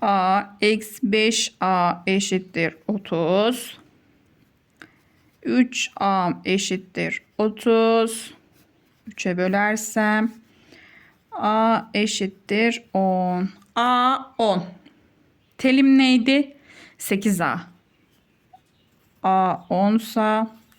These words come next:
sekiz A da eşittir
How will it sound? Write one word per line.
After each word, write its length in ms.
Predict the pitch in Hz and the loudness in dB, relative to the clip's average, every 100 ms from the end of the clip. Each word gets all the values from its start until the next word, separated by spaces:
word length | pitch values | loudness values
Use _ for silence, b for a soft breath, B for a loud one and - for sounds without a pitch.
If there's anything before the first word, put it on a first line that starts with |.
| b b b b b b | b b b b b b
sekiz 500 | - - 185 196 190 | -14 -6 -4 -2 -2
A 280 | 185 170 165 | -2 -2 -2
da 240 | 185 190 185 | -2 -2 -4
eşittir 1080 | 208 185 185 185 - - 185 196 - - - | -6 -6 -6 -8 -8 -4 -2 -2 -4 -6 -10